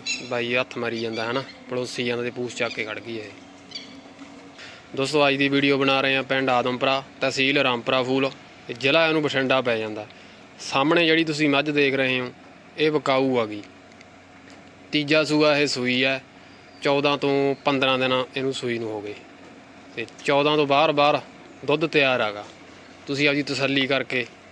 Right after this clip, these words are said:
ਖਰੀਦ ਸਕਦੇ ਹੋਗੇ। ਤੇ ਮੱਝ ਚੰਗੀ ਆ, ਸਾਫ਼ ਸੁਥਰੀ ਆ, ਸਿੰਗਾਂ ਦੀ ਕੁੰਡੀ ਆ, ਬਾਡੀ ਬਾਂਤਰ ਦੀ ਬਹੁਤ ਚੰਗੀ ਹੈਗੀ ਤੇ ਪਰ ਗ੍ਰੇਡਡ ਦੇ ਵਿੱਚ ਪੈਂਦੀ ਹੈਗੀ।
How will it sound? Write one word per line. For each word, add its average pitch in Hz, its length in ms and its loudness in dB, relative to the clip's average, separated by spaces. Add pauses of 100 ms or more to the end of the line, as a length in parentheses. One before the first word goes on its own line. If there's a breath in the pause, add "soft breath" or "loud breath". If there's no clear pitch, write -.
(720)
ਖਰੀਦ 139 280 2
ਸਕਦੇ 113 320 -2
ਹੋਗੇ। 104 220 -10 (640)
ਤੇ 120 580 -2 (120)
ਮੱਝ 131 300 0
ਚੰਗੀ 139 440 0
ਆ, 143 140 2 (140)
ਸਾਫ਼ 123 340 0
ਸੁਥਰੀ 135 360 0
ਆ, 131 140 0 (340)
ਸਿੰਗਾਂ 131 420 0
ਦੀ 139 100 0
ਕੁੰਡੀ 147 400 0
ਆ, 139 160 0 (600 loud breath)
ਬਾਡੀ 135 340 2
ਬਾਂਤਰ 139 320 2
ਦੀ 139 120 -2
ਬਹੁਤ 120 260 0
ਚੰਗੀ 127 380 0
ਹੈਗੀ 127 260 0 (420)
ਤੇ 139 60 -10
ਪਰ 143 180 2
ਗ੍ਰੇਡਡ 135 380 2
ਦੇ 147 120 4
ਵਿੱਚ 147 180 0
ਪੈਂਦੀ 117 380 -4
ਹੈਗੀ। 104 180 -10